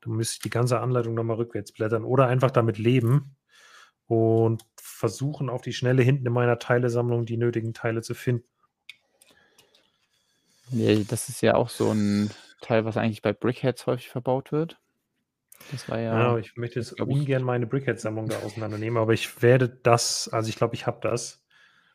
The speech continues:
Speaker 2: Mhm.
Speaker 1: Ähm, könnte sogar sein, dass ich das in unter fünf Minuten finde. Müssen wir noch mal schauen.
Speaker 2: Ja, ich glaub, da kommt nur das Geländer drauf. Das heißt, selbst wenn du da noch mal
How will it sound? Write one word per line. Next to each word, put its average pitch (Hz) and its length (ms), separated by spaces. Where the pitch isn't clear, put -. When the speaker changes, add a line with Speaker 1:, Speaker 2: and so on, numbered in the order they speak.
Speaker 2:
Mhm. 113 340
Speaker 1:
Ähm, 107 760
könnte 131 220
sogar 117 240
sein, 117 280
dass 113 140
ich 110 100
das 113 220
in 123 180
unter 131 320
fünf - 280
Minuten 117 280
finde. 113 380
Müssen 120 160
wir 110 80
noch 104 80
mal 104 140
schauen. 101 380
Speaker 2:
Ja, 110 160
ich 120 100
glaub, 120 180
da 120 80
kommt 117 240
nur 120 100
das 101 180
Geländer 104 400
drauf. 98 200
Das - 180
heißt, 98 200
selbst - 240
wenn 101 120
du 110 60
da 101 160
noch 101 180
mal 98 380